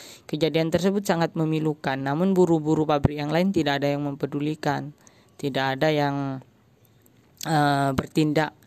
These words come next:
Cak Jack pun di situ hanya diam walaupun dia sebenarnya geram. Nah, saking geramnya dia melakukan kesalahan, dia memecahkan kaca. Eh,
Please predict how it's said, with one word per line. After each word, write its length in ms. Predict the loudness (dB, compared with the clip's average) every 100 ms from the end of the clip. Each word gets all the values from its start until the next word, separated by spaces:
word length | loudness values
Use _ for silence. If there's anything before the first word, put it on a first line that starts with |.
| _ _ _ -6
Cak 160 | -4 0
Jack 140 | 0
pun 180 | 2 4
di 140 | 4
situ 400 | 4 0 4 6
hanya 240 | 6 4 2
diam 400 | 4 4 4 2
walaupun 400 | 2 2 2 4
dia 100 | 4
sebenarnya 460 | 2 -2 0 0 0
geram. 460 | 0 0 -2 -10 _ _ -20 -18 -4
Nah, 160 | -2 0
saking 320 | 0 0 0
geramnya 400 | 0 0 2 2
dia 80 | 2
melakukan 480 | 2 0 0 -2 -2
kesalahan, 640 | -2 0 0 0 0 0
dia 160 | 2 2
memecahkan 880 | 2 -2 -2 -4 -4 -4 -4 -4
kaca. 480 | -2 -2 0 -2 -2 -6 -16 -20 -20 _
Eh, 540 | -2 2 2 2 0